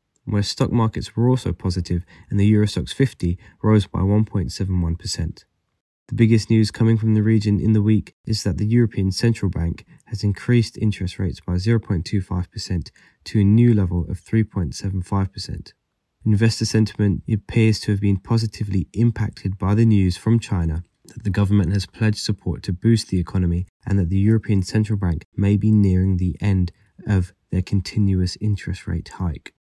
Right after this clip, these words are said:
And finally, we come to the U K, where the footsie one hundred rallied by zero point four percent. According to data,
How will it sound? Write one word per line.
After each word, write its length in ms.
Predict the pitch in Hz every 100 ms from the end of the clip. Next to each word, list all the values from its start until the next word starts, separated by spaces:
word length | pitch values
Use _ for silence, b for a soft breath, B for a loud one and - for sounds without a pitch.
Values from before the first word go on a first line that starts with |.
| _ _ _ -
And 140 | 117
finally, 460 | - 110 110 110 107 _ -
we 100 | 107
come 220 | - 101
to 100 | 98
the 80 | 95
U 180 | 95 92
K, 340 | - 85 85 _ _ _ _
where 80 | -
the 80 | 90
footsie 340 | - 107 -
one 140 | 107 101
hundred 320 | 110 104 98
rallied 340 | 107 104 98
by 160 | 95 87
zero 240 | 87 113
point 280 | 98 101 82
four 180 | - 98
percent. 460 | - - 85 - - _ _ _ -
According 340 | 120 151 135
to 100 | 127
data, 480 | 117 117 113 113 110